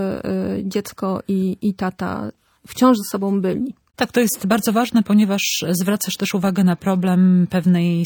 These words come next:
Speaker 2: stygmatyzacji dzieci, bo tu, jak mówisz, Jasiek, e, zakłada różową koszulkę, bo taka mu się
Speaker 1: Mhm.
Speaker 2: podoba, przyjaźni się z dziewczyną, też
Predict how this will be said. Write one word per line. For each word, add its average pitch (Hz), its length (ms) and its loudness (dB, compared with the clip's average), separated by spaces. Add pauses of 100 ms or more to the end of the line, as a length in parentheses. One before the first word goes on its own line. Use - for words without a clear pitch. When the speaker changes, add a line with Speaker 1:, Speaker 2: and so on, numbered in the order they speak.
Speaker 2:
stygmatyzacji 170 760 0
dzieci, 127 300 -6
bo 147 120 -4
tu, 156 200 -6
jak 147 180 -4
mówisz, 156 400 -2
Jasiek, 143 600 -6
e, 143 320 -4
zakłada 143 540 -4 (380)
różową 156 500 0
koszulkę, 165 460 -2
bo 156 100 -2
taka 156 240 -4
mu 147 100 2
się 214 40 2
Speaker 1:
Mhm. 208 120 0
Speaker 2:
podoba, 151 380 0
przyjaźni 156 520 0
się 151 120 -4
z 139 120 -6
dziewczyną, 147 640 0 (460)
też 165 180 -2